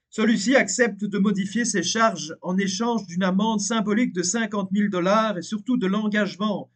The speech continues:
de la Jersey Standard à partager les brevets qu'elle s'est engagée auprès d'I G Farben à ne pas divulguer. Source.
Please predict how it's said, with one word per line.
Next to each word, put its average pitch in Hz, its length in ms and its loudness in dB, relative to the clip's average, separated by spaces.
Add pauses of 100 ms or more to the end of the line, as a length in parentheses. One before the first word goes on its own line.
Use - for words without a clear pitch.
(140)
de 156 60 -4
la 180 160 2
Jersey 208 500 0
Standard 214 680 -2 (200)
à 160 100 -8
partager 220 560 -2
les 180 100 0
brevets 214 540 -4 (240)
qu'elle 180 140 -2
s'est 196 260 0
engagée 226 680 0
auprès 196 360 -4
d'I 220 160 -2
G 226 160 0
Farben 214 680 -4 (220)
à 170 80 -4
ne 190 80 0
pas 226 160 -2
divulguer. 185 640 -2
Source. - 380 -6